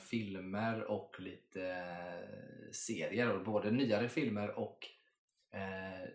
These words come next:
lite äldre filmer som vi har återvänt. Vi hoppar in på dagens ämne.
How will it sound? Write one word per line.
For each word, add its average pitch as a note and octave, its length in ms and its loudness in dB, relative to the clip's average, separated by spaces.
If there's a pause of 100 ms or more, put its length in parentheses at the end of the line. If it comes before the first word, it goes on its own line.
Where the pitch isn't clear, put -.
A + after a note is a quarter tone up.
lite G#2+ 240 -4
äldre - 420 -4
filmer F2+ 460 -2 (280)
som F#2+ 180 -10
vi F#2+ 120 -8
har - 180 -12
återvänt. - 640 -12
Vi C3+ 360 8
hoppar A2 380 2
in F#2 160 -4
på - 80 -4
dagens F#2+ 360 -2
ämne. G#2+ 220 -4